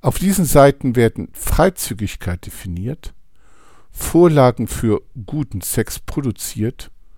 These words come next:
und Ideen davon konsumiert. In dieser Leistungsschau, Schau der Pornoindustrie, geht es um Verfügbarkeit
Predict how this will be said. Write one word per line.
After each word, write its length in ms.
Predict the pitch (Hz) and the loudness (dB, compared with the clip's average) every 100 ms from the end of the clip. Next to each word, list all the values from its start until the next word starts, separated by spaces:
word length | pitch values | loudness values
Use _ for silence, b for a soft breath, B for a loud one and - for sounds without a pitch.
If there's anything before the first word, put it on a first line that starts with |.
| - - - - - | -20 -20 -20 -20 -6
und 300 | - 120 - - | -2 -2 -2 -6
Ideen 480 | 131 101 113 107 117 | -6 -2 0 0 0
davon 420 | 120 - 131 - - | -2 -2 -6 -8 -12
konsumiert. 920 | - 147 123 - 95 - - - - - - - - - - - - - - - - - - b b b b b | -4 -2 -2 -6 -10 -10 -12 -16 -18 -20 -20 -20 -20 -20 -20 -20 -20 -20 -20 -20 -20 -20 -20 b b b b b
In 140 | 127 | -2
dieser 240 | 139 151 139 | 0 2 4
Leistungsschau, 920 | 131 180 - 190 156 - 160 147 196 - - - - - - | 6 4 2 -6 -6 -2 0 0 -4 -12 -20 -20 -20 -20 -20
Schau 360 | - - 139 139 | -12 -2 0 2
der 120 | 127 | 0
Pornoindustrie, 920 | - 127 117 98 82 - - 78 85 - - - - - - - | 0 0 0 -2 -6 -10 -10 -12 -12 -16 -20 -20 -20 -20 -20 -14
geht 180 | - 120 | -4 -2
es 160 | 117 131 | 0 -2
um 160 | 117 | -4
Verfügbarkeit 1160 | - - 127 - 170 - 101 - - 69 - - | 0 2 2 0 -4 -6 -6 -6 -8 -12 -14 -16